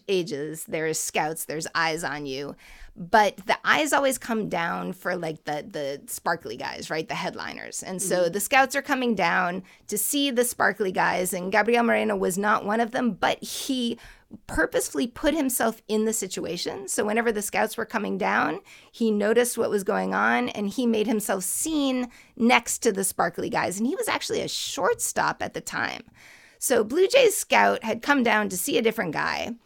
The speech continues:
Speaker 1: noticed Gabriel Moreno, and then came back w-, unannounced to check on him, to see, like, because clearly he's making a show because he's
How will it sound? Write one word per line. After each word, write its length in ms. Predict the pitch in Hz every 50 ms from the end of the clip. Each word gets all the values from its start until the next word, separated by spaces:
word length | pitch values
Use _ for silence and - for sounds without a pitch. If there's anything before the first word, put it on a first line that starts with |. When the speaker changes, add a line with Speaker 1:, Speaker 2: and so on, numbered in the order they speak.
| _ _ _ _ _ _ -
Speaker 1:
noticed 560 | 196 214 262 311 370 392 453 508 - - -
Gabriel 340 | 254 233 208 226 220 208 202
Moreno, 640 | 202 196 196 233 233 214 185 175 170 170 170 170 - - -
and 180 | - 214 208 220
then 140 | 214 220 226
came 440 | - - 262 302 320 339 349 302 233
back 440 | 240 233 233 226 240 233 - - - _
w-, 160 | - 202 190 - _ _ -
unannounced 880 | 226 254 277 269 233 226 - 156 - - - - - - - - - _ _ _ _ -
to 100 | - 196
check 260 | - - 170 160 -
on 120 | 95 73
him, 180 | 76 - - - -
to 120 | - 180
see, 240 | - - 190 170 180
like, 240 | 170 165 170 165 180
because 320 | 202 - - 170 165 -
clearly 500 | - - - 269 262 240 233 220 202 202
he's 200 | 202 202 185 175
making 280 | 196 185 185 190 196 180
a 60 | 170
show 280 | - - 147 147 147 139
because 360 | - 165 - - 151 151 -
he's 260 | 170 165 151 - -